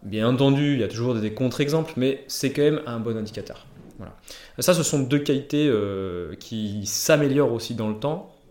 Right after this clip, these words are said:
la fiabilité, ça s'améliore dans le sens où,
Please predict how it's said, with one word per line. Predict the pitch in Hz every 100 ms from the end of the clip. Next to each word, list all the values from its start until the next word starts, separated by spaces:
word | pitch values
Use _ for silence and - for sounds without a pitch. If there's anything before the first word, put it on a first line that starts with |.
| - - _ _ _ - - - - -
la | 123
fiabilité, | - 135 127 139 139 151
ça | 147
s'améliore | 120 127 127 123 131 131 120
dans |
le | 104
sens | - 123 -
où, | 135 135